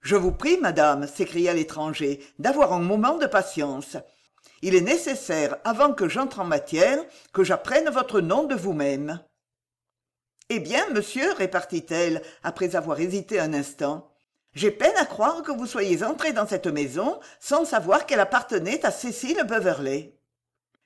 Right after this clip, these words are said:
Ce nom, madame, est celui que vous portiez quand vous étiez encore fille. » « Quand j'étais encore fille ? » s'écria-t-elle avec surprise.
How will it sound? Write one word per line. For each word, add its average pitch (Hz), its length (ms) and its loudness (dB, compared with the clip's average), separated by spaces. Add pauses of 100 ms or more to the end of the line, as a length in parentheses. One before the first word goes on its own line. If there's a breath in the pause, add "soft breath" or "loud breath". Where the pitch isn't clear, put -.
(240)
Ce - 140 0
nom, 185 340 4
madame, 143 540 2 (100)
est 190 80 4
celui 247 340 0
que 277 100 -6
vous 175 140 -2
portiez - 500 -4
quand 254 120 -6
vous 165 200 0
étiez 196 280 0
encore 240 400 0
fille. » « 139 480 -2 (1200)
Quand 208 160 2
j'étais 302 440 0
encore 196 340 0
fille ? » 254 300 0 (500 soft breath)
s'écria-t-elle 180 680 0
avec 156 200 -4
surprise. 147 680 -4